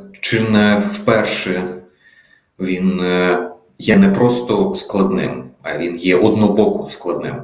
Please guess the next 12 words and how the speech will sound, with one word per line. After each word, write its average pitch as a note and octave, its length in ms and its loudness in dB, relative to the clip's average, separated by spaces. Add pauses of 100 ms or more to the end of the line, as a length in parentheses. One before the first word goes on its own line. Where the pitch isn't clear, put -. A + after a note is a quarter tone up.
Зрозуміло, F#2 680 2
що E2 500 -6 (220)
воєнна F#2+ 340 2
ситуація F#2+ 580 -2
на E2 60 -10
сьогодні, F#2 480 -2
вона E2 260 -10
перегорнула G2 680 2
певну - 300 -4
сторінку - 420 -2
історії - 340 -4
України. - 460 -10